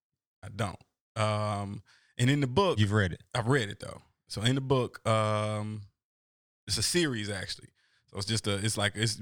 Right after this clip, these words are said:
Speaker 1: probably about s-, five or six books long.
Speaker 2: Mm-hmm.
Speaker 1: But the title book, Left Behind. And so, you know, you're reading, and all of a sudden, people on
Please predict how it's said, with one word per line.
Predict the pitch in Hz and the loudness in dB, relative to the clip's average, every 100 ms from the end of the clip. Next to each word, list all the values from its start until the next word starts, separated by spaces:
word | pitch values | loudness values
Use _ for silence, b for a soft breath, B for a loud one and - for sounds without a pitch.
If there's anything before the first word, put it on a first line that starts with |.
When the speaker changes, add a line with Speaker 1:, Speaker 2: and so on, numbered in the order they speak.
| 104 | -2
Speaker 1:
probably | 131 120 | 0 0
about | 104 104 | -2 -2
s-, | - - - | -2 -2 -2
five | 120 117 | 0 0
or | 113 | 0
six | 131 113 | -2 -4
books | 117 113 - | -2 -2 -2
long. | 113 117 98 - - _ | -2 -2 -4 -10 -20 _
Speaker 2:
Mm-hmm. | 95 90 92 | 2 2 2
Speaker 1:
But | 101 104 - - _ | -2 -10 -12 -20 _
the | 117 | 0
title | 139 131 113 | 4 4 2
book, | 113 101 | -2 0
Left | 110 117 | -2 0
Behind. | 120 113 107 107 - - _ _ _ _ | 0 0 -2 -8 -12 -20 _ _ _ _
And | 120 117 113 113 113 - | 0 2 2 0 -4 -6
so, | - 110 110 107 107 - | -2 0 0 -2 -6 -6
you | 117 | -4
know, | 110 | 0
you're | 110 107 | 0 0
reading, | 113 131 127 123 | 2 2 2 0
and | 113 113 110 110 107 - - | -2 -2 -2 -6 -10 -16 -2
all | 117 117 | 0 2
of | 113 | 0
a | |
sudden, | 113 165 156 117 110 - | 2 2 0 -2 -6 -8
people | - 123 - | -4 -4 -4
on | - | -8